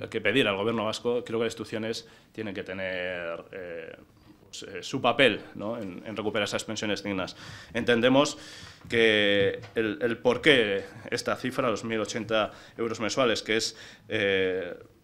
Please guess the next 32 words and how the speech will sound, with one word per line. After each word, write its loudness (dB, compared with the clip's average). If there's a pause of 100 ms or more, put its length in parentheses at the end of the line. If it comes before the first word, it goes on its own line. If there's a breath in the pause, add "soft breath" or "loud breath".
(220)
mm, -10
más -6
o -4
menos 2
la, 4
la 2
media 2
fijada, 0
¿no? 2
en, -6
en -6
la -6
Unión -2
Europea 2 (920 loud breath)
para 4
marcar 0
una -2
pensión 0
digna 0 (580 loud breath)
para -4
una, 0 (460 loud breath)
una -2
asistencia, -4
¿no? -6
de, -4
mm, -10
con -4
una 4
vida 4
digna -4
en, -8
en, -8